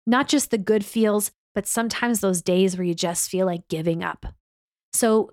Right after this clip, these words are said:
client experience with aligned clients makes an incredible business because you no longer negotiate or question, "What's my message? I'm not sure. Who am I serving? What's my prices?"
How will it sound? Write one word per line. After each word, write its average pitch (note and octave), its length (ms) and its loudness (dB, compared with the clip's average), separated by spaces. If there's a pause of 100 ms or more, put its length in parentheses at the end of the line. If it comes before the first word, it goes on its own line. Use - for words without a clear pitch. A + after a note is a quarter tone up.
client C#4+ 580 0
experience A3+ 800 -2
with F#3 120 -4
aligned G3+ 500 0
clients G3 480 0
makes F3+ 360 -2
an F#3 80 -2
incredible G#3+ 760 0
business F#3+ 400 0
because F#3+ 420 -4 (320)
you A#3+ 180 4
no A#3 280 2
longer A3 500 2
negotiate G3+ 960 2
or F3+ 140 -2
question, G#3+ 800 -2 (240)
"What's B3 240 -2
my B3+ 140 0
message? B3+ 640 0
I'm C4+ 200 2
not C4+ 220 2
sure. A#3+ 460 2
Who D4 240 4
am C#4+ 120 4
I C4+ 100 2
serving? A#3+ 580 2
What's C#4 260 2
my C#4 140 4
prices?" A#3+ 580 0